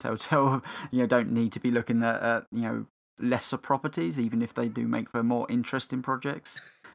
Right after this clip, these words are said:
when they're, when they're dealing with Marvel and Batman and, you know, some of the licenses they have now. I can see, yeah, I can see the, maybe not the appeal to go back, but I,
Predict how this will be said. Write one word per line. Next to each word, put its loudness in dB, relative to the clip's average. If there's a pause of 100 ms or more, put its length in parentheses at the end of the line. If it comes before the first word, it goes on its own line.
when 2
they're, 4
when 4
they're 4
dealing 2
with 0
Marvel 4
and 0
Batman 2
and, -2 (520)
you 0
know, -2 (300)
some 0
of 0
the 0
licenses 0
they -2
have 0
now. 4
I 0
can -2
see, 0 (560)
yeah, 6
I 6
can -2
see 0
the, 0 (640)
maybe 0
not 0
the -2
appeal -4
to -8
go 0
back, 2
but 2
I, 6